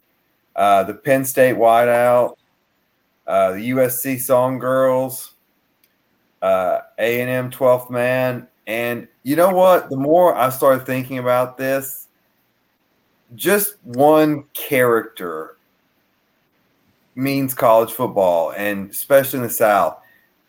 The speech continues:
Paul Finebaum. I just got him as just an image of college football. And I think with the, with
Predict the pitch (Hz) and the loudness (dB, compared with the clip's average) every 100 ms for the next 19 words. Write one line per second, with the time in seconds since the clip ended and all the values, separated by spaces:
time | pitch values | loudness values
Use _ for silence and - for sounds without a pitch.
0 | - 180 180 147 143 156 107 76 58 - | 0 2 4 4 2 2 0 -2 -6 -12
1 | 104 143 190 - 175 165 185 196 185 156 | -4 -2 -2 2 2 4 0 -4 -4 -4
2 | 131 160 175 175 - - 143 - 127 151 | -6 -4 -4 -4 -10 -6 -6 -6 -4 -2
3 | 156 135 120 113 - 104 113 117 - - | -2 -2 -2 -4 -10 -2 0 0 -4 -4
4 | 120 127 131 - 143 - 87 64 - 117 | 2 2 0 -8 -10 -6 -4 -4 -8 -6
5 | 117 117 117 - 139 139 131 _ - 131 | -2 -2 -2 -4 -6 -6 -8 _ -8 -8
6 | 107 120 117 110 104 _ _ _ _ _ | -6 -4 -4 -6 -10 _ _ _ _ _
7 | _ _ _ _ 107 123 | _ _ _ _ -8 -8